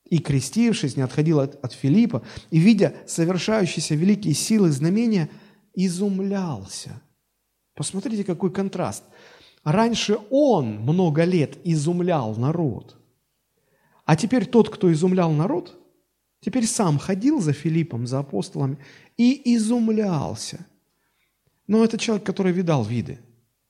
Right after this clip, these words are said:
Его изумить, того, кто приводил в изумление толпы, но это действительно надо было что-то. Я даже не могу представить, что Бог, какие чудеса Бог там творил-то в Самарии. Удивительно.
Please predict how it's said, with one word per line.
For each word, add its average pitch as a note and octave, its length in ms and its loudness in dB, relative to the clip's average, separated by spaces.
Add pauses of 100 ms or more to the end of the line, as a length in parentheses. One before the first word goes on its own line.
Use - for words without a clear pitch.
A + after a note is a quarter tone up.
(140)
Его D#3 580 4
изумить, F3 840 2 (720)
того, D#3+ 280 2
кто - 580 -4
приводил C#3+ 400 0
в C3 80 -2
изумление C3+ 560 -2
толпы, A#2 480 -4 (640)
но C3+ 140 -2
это D3+ 120 -6
действительно C#3+ 440 -8
надо G2 180 -12
было G2+ 180 -12
что-то. - 360 -14
Я B2 200 -4
даже C3+ 360 -4
не D3 60 2
могу C#3+ 160 2
представить, C#3 380 -2
что - 220 -8
Бог, B2 300 -4 (220)
какие E3 200 -2
чудеса D3 420 -2
Бог B2 260 -2
там G#2 140 -6
творил-то A#2 500 -2
в - 80 -16
Самарии. F#2+ 440 -8 (800)
Удивительно. A2 560 -4